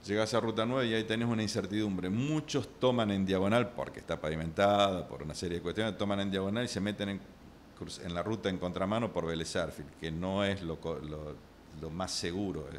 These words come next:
es, es, es una, una maniobra muy imprudente.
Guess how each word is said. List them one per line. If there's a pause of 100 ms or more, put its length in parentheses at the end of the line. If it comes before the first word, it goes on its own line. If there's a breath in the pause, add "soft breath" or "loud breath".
es,
es,
es
una, (200)
una
maniobra
muy
imprudente.